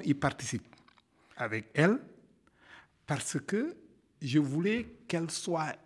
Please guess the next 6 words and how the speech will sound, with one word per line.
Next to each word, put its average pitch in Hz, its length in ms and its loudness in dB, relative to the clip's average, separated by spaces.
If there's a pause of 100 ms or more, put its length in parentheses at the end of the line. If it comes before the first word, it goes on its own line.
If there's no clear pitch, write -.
émancipée 202 800 6
de 147 140 4
ces 156 240 4
contraintes-là. 143 1000 4 (1000)
Parce 165 260 -4
que 170 260 4